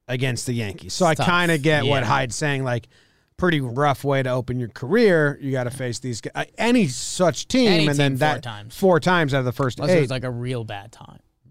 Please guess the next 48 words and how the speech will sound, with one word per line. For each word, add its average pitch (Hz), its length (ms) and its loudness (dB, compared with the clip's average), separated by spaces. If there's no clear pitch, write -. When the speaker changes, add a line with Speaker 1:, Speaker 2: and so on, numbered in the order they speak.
Speaker 2:
real 117 140 -14
bad - 260 -18
team. - 300 -20
But 117 100 -14
the 123 80 -6
Yankees 120 260 -6
aren't 110 180 -14
supposed - 180 -8
Speaker 1:
Like, 170 200 2
Speaker 2:
to 110 80 -16
be 139 80 -2
Speaker 1:
let's 175 140 2
see, 175 80 4
Speaker 2:
real 165 60 6
Speaker 1:
has 139 100 4
he 147 60 4
Speaker 2:
bad. 127 60 0
Speaker 1:
faced 170 240 2
any 165 180 4
other 156 140 4
team 143 260 0
twice? 139 500 0
Seattle 156 580 2
and 143 120 0
Texas? 156 600 -4
No. 139 340 2
So 160 120 -4
he's 160 160 0
never 196 300 2
faced 180 320 -2
the 156 100 -4
same 156 300 -2
lineup 147 420 2
twice 147 360 2
besides 135 420 -6
the 135 100 -6
Yankees, 135 420 -4
who 123 120 -4
he's 117 120 -4
about 117 220 -6
to 110 60 -14
see 113 140 -10
four 95 320 -14
times. - 440 -16
Speaker 2:
Yeah. 104 200 -12
That's - 160 -8
pretty 233 180 0
wild. 147 300 0